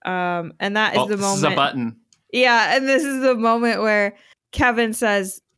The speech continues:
Speaker 1: "I'm going to bang Holly." And it's like, that's what makes you think that? Maybe he just doesn't
Speaker 2: Yeah.
Speaker 1: get female attention.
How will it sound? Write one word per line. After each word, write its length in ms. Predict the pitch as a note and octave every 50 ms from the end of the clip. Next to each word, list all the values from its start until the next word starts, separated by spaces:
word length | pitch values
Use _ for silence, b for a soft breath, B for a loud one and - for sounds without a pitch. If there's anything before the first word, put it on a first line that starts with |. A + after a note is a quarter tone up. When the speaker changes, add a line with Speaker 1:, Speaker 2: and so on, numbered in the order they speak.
| _ _ _
Speaker 1:
"I'm 160 | G#3+ A3 G#3+
going 280 | G#3 - F3 E3+ D#3+ D3+
to 80 | D#3
bang 420 | D3+ - - F3 E3 E3 E3+ E3+ D#3+
Holly." 840 | E3+ F3 - E3 D#3+ F3 F3+ E3 D#3 - - - - F#3 G#3+ - _ _ _ _ -
And 100 | G3+ G#3+
it's 180 | A3 G#3 - B3
like, 280 | A3 G3 F#3+ F#3 - - _ _ _ _ _ _
that's 360 | - F#3+ F#3+ A#3+ F4 F#4 - -
what 460 | F4 D#4 D4+ C#4+ A3 - - - _ _ -
makes 300 | G#3+ A#3 A#3+ C4+ C4 -
you 140 | C#4 C#4+ D4
think 400 | D4+ - A#3 G#3 G#3 - - -
that? 460 | E4 C4+ D4+ F4 G4+ F#4 - - - _ _ _ _ _
Maybe 320 | - G#3+ A3+ A#3 A3+ C4+ C#4+
he 60 | D#4 -
just 200 | F3+ F3+ F3 E3+
doesn't 360 | E3+ - - - - - D#3
Speaker 2:
Yeah. 200 | D#3 G3+ G3+ D3+
Speaker 1:
get 80 | D3+ D3+
female 380 | - G#3 G#3 G3+ G3+ G3 F#3 F3+
attention. 640 | F3+ - G#3+ F3+ F3+ F#3 - F3+ E3+ E3+ E3+ F#3